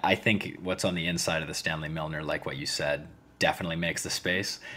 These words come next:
and it could not be in a better spot amongst all those other weird shaped and looking buildings, in my opinion. So I agree with you a hundred percent.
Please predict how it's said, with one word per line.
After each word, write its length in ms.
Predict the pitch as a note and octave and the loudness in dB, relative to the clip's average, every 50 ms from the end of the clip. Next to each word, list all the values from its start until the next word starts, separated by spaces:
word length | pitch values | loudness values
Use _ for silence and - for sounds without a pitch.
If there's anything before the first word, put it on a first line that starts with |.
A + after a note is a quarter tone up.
| - - - | -12 -6 -2
and 160 | - F2 E2+ | 0 0 2
it 160 | F2 D#2+ - - | 0 -2 0 2
could 280 | - - A2 G2+ F2+ | 2 4 4 2 2
not 300 | F#2 F#2+ F2+ F2+ E2+ D2+ | 2 2 2 2 0 0
be 160 | - F2 E2 E2 | 0 0 2 2
in 80 | E2 | 0
a 40 | D#2+ | 0
better 280 | D#2 - E2 D#2+ D#2+ D2 | 0 0 0 0 0 -2
spot 400 | - - - E2+ D#2+ D#2 D#2 - | -2 0 2 2 2 2 0 -2
amongst 480 | - E2+ E2+ E2+ D#2+ D#2 D#2+ - - F#2 | -2 -2 -2 -2 -2 -2 -2 -2 -2 -2
all 160 | F2 E2+ D#2+ | -2 -2 -2
those 220 | D2+ D#2 D#2 - | -2 -4 -4 -4
other 260 | - - D#2+ D2+ D2 | -4 -4 -4 -4 -6
weird 320 | D#2+ D2+ D#2 D2+ D2 C#2+ C#2 | -6 -6 -4 -4 -2 2 2
shaped 400 | - - - D2+ C#2+ D2 - - | 2 4 4 2 -2 -4 -6 -8
and 100 | C#2+ C#2 | -8 -8
looking 280 | C2+ C2 - D2+ C2+ | -8 -8 -8 -8 -8
buildings, 480 | B1+ C#2 C2+ C2+ C#2+ C#2+ C#2+ C#2+ - - - | -6 -6 -6 -6 -6 -8 -10 -8 -10 -10 -10
in 200 | - E2 D#2 D#2+ | -10 -10 -8 -8
my 160 | D#2 C#2+ C#2 | -6 -6 -6
opinion. 420 | C#2 - - - - - - - | -8 -8 -10 -12 -12 -12 -10 -8
So 220 | - - - E2+ C#2+ | -6 -4 -4 -4 -2
I 160 | - - G2 | 2 4 6
agree 280 | G2+ G2+ F#2 G2 G2 F#2+ | 6 6 6 4 2 2
with 160 | F2+ - - | 2 2 0
you 120 | F2+ E2 | -2 -2
a 40 | D2+ | -2
hundred 240 | C#2+ D#2 D#2 D2 - | -2 -2 -6 -6 -6
percent. 400 | - D#2+ - - D#2+ D2+ D2 | -6 -8 -6 -4 -4 -6 -6